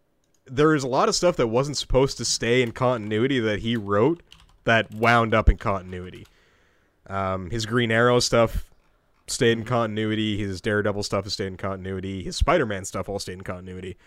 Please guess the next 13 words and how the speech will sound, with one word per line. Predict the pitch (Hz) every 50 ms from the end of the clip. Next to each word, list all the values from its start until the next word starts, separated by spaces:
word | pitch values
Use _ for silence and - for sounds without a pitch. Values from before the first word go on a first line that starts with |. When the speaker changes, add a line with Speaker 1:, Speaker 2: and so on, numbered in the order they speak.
| _ _ _ _ _ _ _
Speaker 1:
So | - - - 113 104 104 104 104 104 104 101 101 95 87 _ _ _ _ _ _ _ _ _ _ _ _ _ _ _ _ _ _ _ _ -
even | 139 175 202 208 208 196 190 180 165 139
though | 120 165 160 156 156 156 151 147
the | 131 123 131
publishers | 110 151 151 143 147 147 135 143 123 -
don't | - 143 139 131
necessarily | 135 135 123 - 139 131 131 123
trust | - - - 139 131 127 - -
him | 139 117
on | 120 120 117
the | 120 104 98
<laughs> | -
outright, | 156 139 - - - 165 160 170 - 190